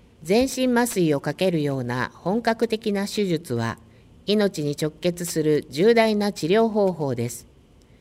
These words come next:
手術を行う医師、執刀医の技術が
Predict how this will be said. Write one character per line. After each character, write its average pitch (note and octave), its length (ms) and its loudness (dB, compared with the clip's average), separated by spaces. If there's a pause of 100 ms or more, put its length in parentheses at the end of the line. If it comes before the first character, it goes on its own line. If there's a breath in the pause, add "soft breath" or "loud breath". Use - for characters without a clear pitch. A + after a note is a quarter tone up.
(480 soft breath)
手 - 260 2
術 G3 300 0
を C#3+ 220 0
行 G3 140 -2
う F#3 280 0
医 F3+ 80 2
師、 C3 340 -4 (240)
執 - 280 -2
刀 A3+ 280 2
医 F3 120 0
の C#3+ 160 -2
技 G#3 160 -2
術 E3+ 260 -2
が B2+ 220 -4